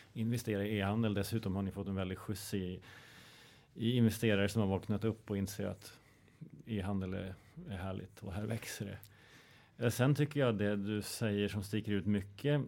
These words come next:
som vi anade innan, ja, men det är tech och hela investeringar i infrastruktur. Men det andra är ju hållbarhet,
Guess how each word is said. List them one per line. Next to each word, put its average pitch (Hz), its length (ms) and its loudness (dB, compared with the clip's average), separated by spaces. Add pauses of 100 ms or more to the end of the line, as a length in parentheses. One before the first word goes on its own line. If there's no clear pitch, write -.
(180)
som 107 220 -2
vi 113 100 0
anade 113 500 4
innan, 110 420 6
ja, 101 80 2
men 117 160 6
det 98 160 2
är 95 40 -6
tech - 300 -6 (400)
och 110 400 -8
hela 101 300 -4
investeringar 104 800 -2
i 104 40 0
infrastruktur. 110 720 -2 (640)
Men 107 120 -2
det 104 80 0
andra 107 360 2
är 151 80 6
ju 127 100 4
hållbarhet, 95 960 -2